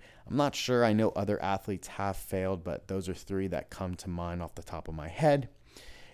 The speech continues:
And Felipe, though, the most recent. And Felipe came into this previous world championship.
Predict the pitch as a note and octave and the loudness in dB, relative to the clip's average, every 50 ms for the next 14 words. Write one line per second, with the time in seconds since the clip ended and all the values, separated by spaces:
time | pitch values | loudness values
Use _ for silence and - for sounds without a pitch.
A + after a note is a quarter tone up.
0 | - - - - A#2+ A#2+ A#2 A2+ A2 G#2+ G2+ - - - - - - - C3 C#3 | -20 -12 -4 0 4 4 6 6 4 4 2 -2 -8 -16 -20 -6 2 4 4 4
1 | C3+ C#3 A#2 G#2+ G#2 F#2+ G2 F#2+ F#2 F#2 F2+ E2+ F#2 F#2 G2 F#2 F2 - - E2 | 6 6 6 8 8 6 6 4 4 4 2 0 0 2 2 2 0 -2 -4 -6
2 | E2 D#2+ D2 - - - - - - - - - - - - - _ _ - - | -6 -6 -6 -8 -10 -14 -16 -20 -20 -20 -20 -20 -20 -20 -20 -20 _ _ -8 -4
3 | A#2+ A#2 A2+ A2 G2+ - - - B2+ C#3+ F#3 - - F#3+ E3 - - - - C3 | -2 0 0 0 0 -2 -4 -2 0 0 0 2 2 0 0 0 -4 -4 0 2
4 | B2+ B2 B2 A#2+ A2+ A2 A2 A2 - A2 G2 G2+ F#2 - - - G2+ G2 F#2+ F#2 | 4 4 6 6 4 4 2 0 -2 -4 -2 -2 -4 -4 -2 -2 0 0 0 0
5 | F#2 E2+ - - - F2 F2+ F2 F2 - - F2+ E2+ D#2+ - E2+ E2 D#2 D#2 - | -2 -2 -2 -4 -4 -4 -4 -4 -4 -4 -4 -6 -6 -6 -6 -6 -6 -6 -6 -6
6 | - E2 - - - | -8 -8 -8 -10 -10